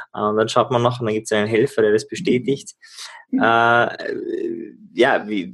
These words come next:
Speaker 1: wie, wie war das für dich? Hast du da länger hadern müssen oder hast du dann eigentlich relativ schnell gesagt, „Okay, da irgendwas resoniert in mir, ich, ich muss das wohl machen, ich weiß zwar nicht wie, aber ich mach's einfach“? Wie, wie, ja, wie hast du das gemacht?
Speaker 2: Da war, da war eine,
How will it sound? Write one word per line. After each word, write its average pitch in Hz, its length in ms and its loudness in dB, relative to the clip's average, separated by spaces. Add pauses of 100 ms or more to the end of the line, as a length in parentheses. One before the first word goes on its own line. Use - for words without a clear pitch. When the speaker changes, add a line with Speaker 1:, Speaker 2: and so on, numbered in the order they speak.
(140)
Speaker 1:
wie, 98 340 -6
wie 107 120 -12
war 107 140 2
das 175 160 -2
für 107 100 -6
dich? 110 340 -4
Hast 117 240 -2
du - 60 -6
da 107 480 4 (160)
länger 110 460 0
hadern 151 240 2
müssen 151 420 -4
oder 123 220 2
hast 120 240 2
du - 20 -2
dann 117 200 0
eigentlich 104 260 -6
relativ 113 220 2
schnell 107 180 -2
gesagt, 110 240 0
„Okay, 117 520 2
da - 120 -4
irgendwas 117 560 -4
resoniert 113 360 2
in 123 120 0
mir, 117 180 0
ich, 110 140 -6
ich - 120 -18
muss 113 140 -12
das - 200 -4
wohl 98 100 2
machen, 120 320 -2
ich 120 80 -14
weiß 110 180 -2
zwar 104 120 -6
nicht - 180 -8
wie, 135 180 4
aber 104 120 2
ich - 100 -6
mach's - 260 -4
einfach“? 92 340 -6 (640)
Wie, 107 180 -14
wie, 123 140 -12 (400)
ja, 113 220 0
wie 101 80 0
hast 113 100 -4
du 110 60 -2
das 110 100 -8
gemacht? 107 380 -8 (380)
Speaker 2:
Da 165 460 -2
war, 156 280 2
da 151 180 -2
war 147 160 2
eine, 190 380 4